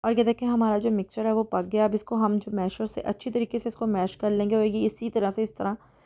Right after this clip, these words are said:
ये आपस में सारा चिकन और आलू मिक्स हो जाएगा। और ये देखें हमारा जो मिक्सचर है आलू चिकन का वो अच्छे तरीके से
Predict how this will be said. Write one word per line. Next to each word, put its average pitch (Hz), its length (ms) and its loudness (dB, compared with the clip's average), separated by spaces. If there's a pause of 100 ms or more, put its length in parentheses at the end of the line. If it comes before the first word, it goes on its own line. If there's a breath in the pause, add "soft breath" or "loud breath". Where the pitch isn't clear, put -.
(240 soft breath)
ये - 60 -2
आपस 208 420 0
में 220 60 -4
सारा 196 240 2
चिकन 190 260 -4
और 202 60 0
आलू 196 220 4
मिक्स 196 320 -2
हो 160 80 -4
जाएगा। 156 320 -8 (340)
और 240 140 0
ये 233 120 2
देखें 233 320 -6
हमारा 214 340 2
जो 226 140 0
मिक्सचर 214 460 -2
है 226 360 0
आलू 202 320 0
चिकन 208 320 -4
का 208 140 -4
वो 208 80 0
अच्छे - 400 -8
तरीके 214 320 -2
से 214 360 0